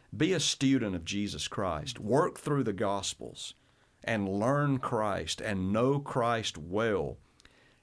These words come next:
And when you go through the fire, you'll find a friend that sticks closer than a brother. He'll never leave us or forsake us. It's a great encouragement when you're in the furnace to know that Jesus has already been through that furnace and gives to us these words,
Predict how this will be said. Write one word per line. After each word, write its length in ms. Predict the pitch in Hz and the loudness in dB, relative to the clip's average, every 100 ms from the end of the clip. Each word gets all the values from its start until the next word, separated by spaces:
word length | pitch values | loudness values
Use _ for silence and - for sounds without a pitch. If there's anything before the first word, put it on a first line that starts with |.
| _ | _
And 460 | - 98 101 98 - | -4 -2 0 -2 -6
when 280 | 104 123 131 | -2 2 2
you 160 | 143 147 | 2 2
go 240 | 143 151 | 2 2
through 220 | 147 131 | 2 -2
the 100 | 107 | -2
fire, 380 | - 123 131 117 | -2 0 2 2
you'll 160 | 117 120 | 2 0
find 340 | - 120 113 | 0 -2 -2
a 40 | |
friend 320 | - 123 120 101 | -4 -2 -2 -2
that 100 | 73 | -4
sticks 280 | - 104 | -4 -4
closer 380 | - 113 110 - | -4 -4 -2 -4
than 180 | 95 92 | -4 -4
a 40 | |
brother. 420 | 87 101 127 113 90 | -2 -2 0 0 0
He'll 180 | 113 | 0
never 380 | 101 104 117 131 | 2 2 2 2
leave 200 | 127 131 | 0 0
us 140 | 120 - | -2 -6
or 60 | |
forsake 520 | - 95 - 143 156 | -6 -6 -2 0 0
us. 280 | 78 85 - - - - - _ - | -2 -4 -6 -10 -20 -20 -20 _ -6
It's 160 | 104 | -2
a 60 | 113 | -2
great 320 | 85 117 135 | 2 4 4
encouragement 720 | 127 113 143 139 139 101 95 | 2 2 2 2 0 -2 -4
when 160 | 104 104 | -2 0
you're 160 | 101 90 | 0 0
in 160 | 107 | 0
the 80 | 92 | -2
furnace 600 | - 120 113 92 92 - - _ _ _ _ - | 0 0 0 0 -2 -6 -8 _ _ _ _ -4
to 100 | 101 | 0
know 180 | 104 107 | 2 2
that 160 | 101 | 0
Jesus 440 | 98 117 123 110 - | 0 2 2 2 -2
has 120 | 92 | 0
already 300 | 107 107 101 | 2 2 2
been 240 | 101 92 | 0 -2
through 280 | 92 127 147 | 0 4 4
that 200 | 123 - | 4 0
furnace 640 | - 98 101 98 92 - - _ - _ | -2 -2 -2 -4 -4 -6 -8 _ -20 _
and 440 | 110 101 98 95 - 104 | -4 -2 -2 -4 -10 -4
gives 260 | 113 120 - | 0 0 2
to 140 | 104 | 2
us 160 | 107 - | 2 0
these 260 | 107 101 | 0 -2
words, 680 | 92 107 113 95 92 - - | -2 -2 0 0 -2 -6 -10